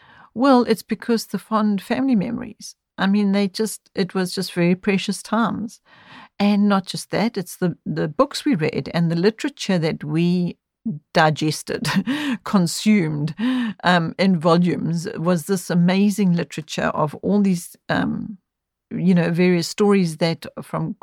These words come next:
old classics and what have you that imparted something to us.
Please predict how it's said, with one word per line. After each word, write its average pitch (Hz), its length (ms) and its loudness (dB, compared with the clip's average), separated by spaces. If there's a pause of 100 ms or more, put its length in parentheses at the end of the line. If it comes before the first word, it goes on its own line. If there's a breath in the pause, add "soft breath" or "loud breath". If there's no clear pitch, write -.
(120)
old 175 220 2
classics - 680 -4
and 165 140 -2
what 160 120 -2
have 156 160 0
you 160 140 -2
that 165 240 -2 (480 loud breath)
imparted 302 500 2
something 160 380 -2
to - 120 -8
us. - 340 -12